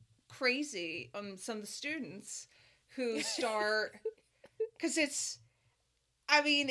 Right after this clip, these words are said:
Speaker 1: it's just not, yeah, it, it, it really, it takes away from, from the lecture.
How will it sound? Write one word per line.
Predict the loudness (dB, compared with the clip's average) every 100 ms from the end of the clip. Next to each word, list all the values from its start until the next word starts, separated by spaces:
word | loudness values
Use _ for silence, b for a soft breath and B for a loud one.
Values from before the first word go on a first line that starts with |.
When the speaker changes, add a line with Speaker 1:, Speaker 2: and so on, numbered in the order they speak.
| 0
Speaker 1:
it's | -2 0
just | -2
not, | 2 4 4 2 -2
yeah, | -2 -2 -4 -16 -20 _ 6
it, | 6 8 0 2
it, |
it | 2
really, | 6 6 6 0 -6 -14 -4
it | -4 -4 -10 -10
takes | 0 0 0
away | -2 -2 -4
from, | -2 -2 -2 -4 -10 -12
from | -8 -8 -8 -10
the | -6
lecture. | -6 -4 -4 -6 -8